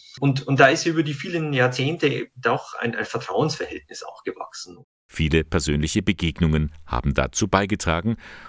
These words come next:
Speaker 2: Und das, obwohl die jüdischen Geschwister in Deutschland nur eine kleine Minderheit sind. Viele Gemeinden sind sehr klein, aber offen für Kontakte.
Speaker 1: Von daher ist einfach, ähm, da auch ein, ein, eine große zahlenmäßige Asymmetrie da.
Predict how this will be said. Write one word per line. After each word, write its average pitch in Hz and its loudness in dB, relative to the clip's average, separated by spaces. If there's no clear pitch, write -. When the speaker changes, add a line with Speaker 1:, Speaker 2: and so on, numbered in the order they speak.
Speaker 2:
Und 101 2
das, - 2
obwohl - 2
die 135 -2
jüdischen 135 2
Geschwister 104 0
in 90 0
Deutschland 80 2
nur 127 0
eine 139 0
kleine 131 0
Minderheit 85 2
sind. - -10
Viele 135 2
Gemeinden 69 2
sind 80 2
sehr 104 2
klein, 98 -2
aber 160 2
offen - -2
für - -4
Kontakte. - -2
Speaker 1:
Von - -12
daher 120 2
ist - -10
einfach, 110 -4
ähm, 104 -4
da 104 -4
auch 113 -10
ein, - -8
ein, 104 -10
eine 101 -10
große 113 -8
zahlenmäßige 90 -2
Asymmetrie 95 -8
da. 117 -2